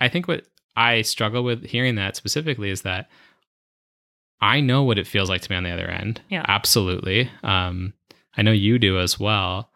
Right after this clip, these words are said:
Speaker 1: And I empathize with people who do feel that way. I don't, I don't at all doubt that that is people who in, who are in those situations,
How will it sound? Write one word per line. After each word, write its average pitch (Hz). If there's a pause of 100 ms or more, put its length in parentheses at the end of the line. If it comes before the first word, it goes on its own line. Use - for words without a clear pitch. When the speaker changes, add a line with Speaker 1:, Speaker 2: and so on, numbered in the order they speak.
(400)
Speaker 1:
And 110
I 104
empathize 113
with 95
people 92
who 120
do 143
feel 117
that 90
way. -
I 113
don't, 160 (140)
I 117
don't 160
at 117
all 113
doubt 98 (160)
that 95
that 101
is 101 (800)
people 120
who 120
in, 104 (180)
who 117
are 101
in 104
those 107
situations, 95